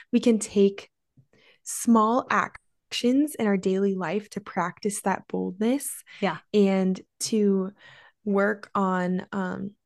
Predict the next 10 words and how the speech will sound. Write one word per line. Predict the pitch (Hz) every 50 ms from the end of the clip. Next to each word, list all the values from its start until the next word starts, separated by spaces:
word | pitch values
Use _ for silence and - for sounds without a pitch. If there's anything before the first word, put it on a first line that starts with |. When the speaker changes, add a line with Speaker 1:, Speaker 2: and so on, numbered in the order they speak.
| _ _ _ -
Speaker 1:
yeah, | 208 240 262 233
not | 190 180 180 190 190 - -
always | 208 202 196 202 202 196 -
a | 202
big | 180 - 147 156 180 -
thing, | - - 247 254 277 311 330 320 - _ -
but | 226 208 196 185 - - _ - - - _ _ -
just | - 226 208 220 - - - _ _ _ _ _ _ _ _ _ _ _ _ _ _ _ -
working | - 208 208 196 202 202 - 208 202 196
on | 190 185 180 180 175 180 185 -